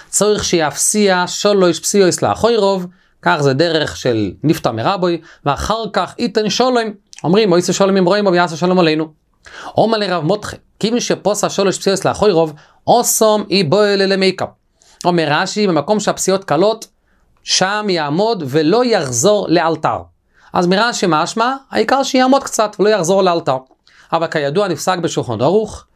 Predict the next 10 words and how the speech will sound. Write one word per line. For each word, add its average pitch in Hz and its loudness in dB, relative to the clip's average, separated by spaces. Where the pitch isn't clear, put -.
המקור 117 0
בריף, 120 -4
שהוא 165 4
צריך 180 0
לעמוד 170 0
שם 190 0
על 160 0
מקומו, 151 0
עד 196 0
שהחזן, 202 0